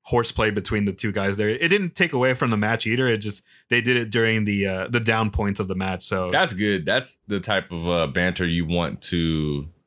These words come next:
Speaker 2: to have on the down points. Give it some, something to keep your attention still
Speaker 1: Yeah.
Speaker 2: there. That way you're not taking your eyes away from the match, 'cause at least you're listening to something.
Speaker 1: Yeah, because when I was kinda taking notes, I remember hearing that and it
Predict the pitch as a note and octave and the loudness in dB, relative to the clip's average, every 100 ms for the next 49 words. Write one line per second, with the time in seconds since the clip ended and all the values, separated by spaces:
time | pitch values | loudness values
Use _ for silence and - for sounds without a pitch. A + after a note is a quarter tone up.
0 | _ _ _ _ - F#2 D#2+ F2 D#2+ C#2+ | _ _ _ _ -8 -4 0 0 0 -2
1 | - F2 D#2+ F#2 G#2+ F#2 A2+ G2+ F2 E2+ | -6 -6 -4 0 0 -2 -2 -2 -2 -2
2 | F#2 F2+ - F2 D#2+ D2+ - F#2 F2 D2+ | -2 -2 0 0 0 -4 -2 -2 -2 -4
3 | D#2+ - D#2 D#2 D2+ E2+ D#2+ F2 A#2 F#2+ | -4 -2 -2 -2 -2 -2 -2 0 0 0
4 | E2+ F2+ F2+ E2+ E2 E2 E2 D2+ C2 - | 0 0 0 0 -2 -2 -2 -4 -6 -10
5 | E2+ E2+ E2 D#2 - D#2+ D#2 D2 D#2 D#2 | -4 -2 0 -2 -2 -4 -2 -2 -2 -2
6 | D#2+ D2+ D#2 D2 E2 D#2+ D#2 D2+ D#2 D2 | -4 -4 -6 -2 -2 -2 -6 -6 -6 -6
7 | C#2 D2 D#2+ D2+ - F2 F2+ G2 A#2+ A2+ | -6 -6 -6 -8 -4 -4 -4 -8 -2 -2
8 | F2 G#2+ C3+ E3 D#3+ - C3 C#3+ C#3+ D3 | -2 -4 0 0 0 -10 0 2 2 2
9 | C#3+ A#2+ - _ - C#3 B2+ A2+ G#2 C3 | 0 0 -8 _ -2 0 2 2 2 0
10 | B2 G#2+ G#2+ C#3+ - - - _ B2+ B2+ | 2 2 2 2 -4 -14 -20 _ 0 2
11 | B2 C3 B2+ A2+ G#2+ C3+ D3+ A#2+ A2+ A2+ | 2 2 2 0 2 2 2 2 0 0
12 | G#2+ G#2 F#2+ | 0 0 -2